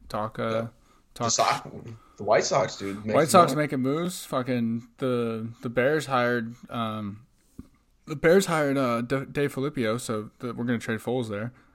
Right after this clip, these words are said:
Speaker 1: Um,
Speaker 2: Yeah.
Speaker 1: yeah, I had to get Andrew on, but we'll have to see, you know, where we need to go. We'll
Speaker 2: We're
Speaker 1: go
Speaker 2: excited for some Chi-Town love, dude.
Speaker 1: Wrigleyville, baby. We're coming. Ne-, we're, dude, we, we take over everywhere we go. Ri-, you know, this is a fucking storm warning,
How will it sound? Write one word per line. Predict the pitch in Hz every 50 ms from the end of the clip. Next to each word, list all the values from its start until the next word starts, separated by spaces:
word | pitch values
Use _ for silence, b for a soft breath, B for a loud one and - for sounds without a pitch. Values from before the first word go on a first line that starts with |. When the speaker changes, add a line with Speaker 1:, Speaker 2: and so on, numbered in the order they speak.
| b b b
Speaker 1:
Um, | 139 127 120 120 117 113 113 113 110 110 117 - _ _ _ _ _ _ _ _ _ _ _ _ _ -
Speaker 2:
Yeah. | 123
Speaker 1:
yeah, | 113
I | 110
had | 123
to | 120 123
get | 113 117
Andrew | 110 117 117 117 120 107
on, | 104 107 107
but | 110 113 104 101 104
we'll | 113 120 123
have | 120 117 -
to | 117 113
see, | 113 - - 123
you | 113 113 113 107
know, | 107 110
where | 117 123 127
we | 127 131
need | 135 131 127
to | 123
go. | 127 113 120 127
We'll | 135
Speaker 2:
We're | 131
Speaker 1:
go | 117
Speaker 2:
excited | 120 117 120 117 117 110
for | 110 110
some | - - - - 107 104
Chi-Town | 101 - - 98 92 95 95
love, | 95 92 90 82 -
dude. | 87 92 104 110
Speaker 1:
Wrigleyville, | 110 120 127 139 135 131 117 107 98 95 92
baby. | - 98 98 95 95 95 - _ -
We're | 135 117
coming. | 104 120 120 117 104 113 107 - _ _ b b b b b b b b b _ _ -
Ne-, | 120 117 117 110
we're, | 127 131
dude, | 131 131 - 135 143 139 143 131 113 104
we, | 110 113 113 - 127 123
we | 127 120
take | - - 143 165 -
over | 208 202 175 165
everywhere | 135 143 165 165 170 175
we | 170 147
go. | 127 117 104
Ri-, | 101 107 120 127 143 139
you | 135 131 131
know, | 131
this | 127 135 139 -
is | 185 175
a | 131
fucking | - - - 135 123 - 117 104 104
storm | - - - - 131 139 139 139
warning, | 135 131 135 131 131 127 120 123